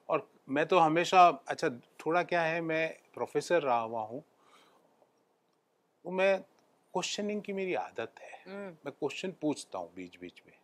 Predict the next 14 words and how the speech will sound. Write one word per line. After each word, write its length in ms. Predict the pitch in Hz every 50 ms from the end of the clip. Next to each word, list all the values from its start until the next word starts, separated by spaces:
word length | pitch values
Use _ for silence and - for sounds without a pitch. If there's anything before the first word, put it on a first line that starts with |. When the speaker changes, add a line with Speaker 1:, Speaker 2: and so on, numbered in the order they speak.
| _ _ _ _ _ _ - - - _ _ -
Speaker 1:
तो 120 | 202 196
मैं 240 | 190 190 190 190 180 - _ _ _ _ -
उनको, 580 | 156 160 165 - 196 196 190 180 165 - - - - - - - -
अगर 180 | 143 135 151 160
उनको 280 | 156 160 147 - 156 123
बुरा 300 | 104 110 113 127 143 156
लगा 300 | 160 151 143 147 151 151
हो 180 | 156 156 160
तो 140 | 156 - 175
I 180 | 165 151 143 143
am 60 | 143
sorry 360 | - - 120 110 113 127 143
संबित 340 | 135 - 139 139 139 147 143
भैया, 360 | 135 139 139 139 147 151